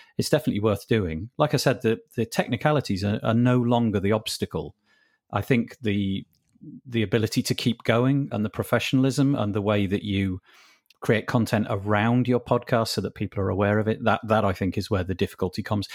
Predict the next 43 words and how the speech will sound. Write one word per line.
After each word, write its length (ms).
And 80
just 140
being 160
consistent 720
and 180
putting 320
episodes 460
out 220
each 220
and 60
every 200
week. 240
You 120
know, 100
like 160
I 20
said, 200
technicalities 920
are 120
no 160
longer 260
the 100
problem. 340
You've 120
got 180
companies 360
like 200
Castos, 540
which 160
I 60
know, 140
Matt, 260
you, 360
you're 140
very 540
keen 320
to 260
sort 200
of 100
promote 300
because 240
it's 160
your, 220